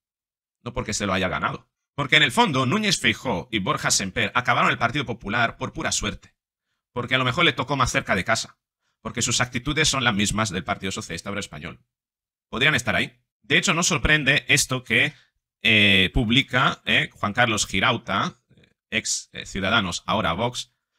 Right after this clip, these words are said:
"No vayáis a olvidaros", ¿no? Este es del Español. "Feijóo destapa sus cartas. Vox no es un buen socio.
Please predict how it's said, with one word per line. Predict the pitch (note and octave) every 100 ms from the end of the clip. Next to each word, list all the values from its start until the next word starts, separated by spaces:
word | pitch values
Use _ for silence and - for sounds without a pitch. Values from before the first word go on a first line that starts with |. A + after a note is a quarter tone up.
| _
"No | - D3
vayáis | C#3 C3 D3 -
a | A2+
olvidaros", | G2 F#2+ F2+ D#2+ E2 -
¿no? | F#2 - G2
Este | -
es | F#2+
del | F2+
Español. | - E3 C3+ E2+ -
"Feijóo | - B2+ D3+ E3
destapa | D3 D3 - -
sus | -
cartas. | - - - - -
Vox | F2 D#3 - A2
no | A#2
es | C3
un | A2
buen | G#2 A2+
socio. | - - - D2